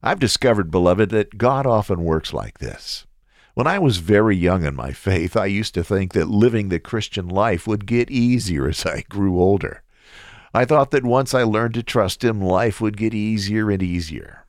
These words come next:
But I have learned that He asks for more and more faith. Now, in a way, it has become easier to trust Him because He has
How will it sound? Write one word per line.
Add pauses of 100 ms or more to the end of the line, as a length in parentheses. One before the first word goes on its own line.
(120)
But
I
have
learned (340)
that
He
asks
for
more
and
more
faith. (480)
Now,
in
a
way,
it (300)
has
become
easier
to
trust
Him
because
He
has